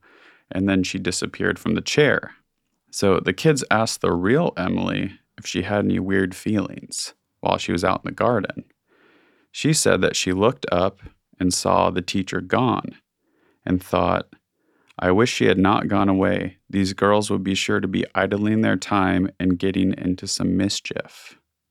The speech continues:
So she, like, kinda wished she was up there. So it was also noted that, you know, when the kids went and checked the garden after they saw her in the chair, that she was moving slowly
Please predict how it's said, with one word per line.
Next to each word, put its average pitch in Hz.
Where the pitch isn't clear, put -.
So -
she, 104
like, -
kinda 98
wished 95
she -
was 95
up -
there. -
So 107
it 98
was 104
also 135
noted 92
that, 98
you 104
know, 92
when 104
the 98
kids 98
went 98
and 95
checked -
the 98
garden 98
after -
they 101
saw 98
her 98
in 92
the -
chair, 101
that 98
she 98
was 95
moving 98
slowly 101